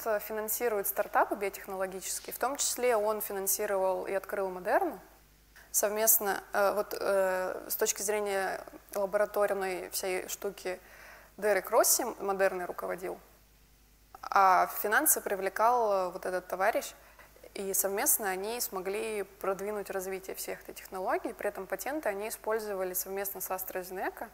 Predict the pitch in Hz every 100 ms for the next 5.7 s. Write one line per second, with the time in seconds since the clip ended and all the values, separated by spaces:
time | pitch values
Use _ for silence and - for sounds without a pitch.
0 | - - _ _ _ _ - - - -
1 | - 196 196 196 180 175 - - - _
2 | - 269 - 226 - - 208 190 185 185
3 | - - - - 254 339 240 - 254 247
4 | 214 196 185 - - 196 214 - 240 277
5 | 233 214 202 190 185 180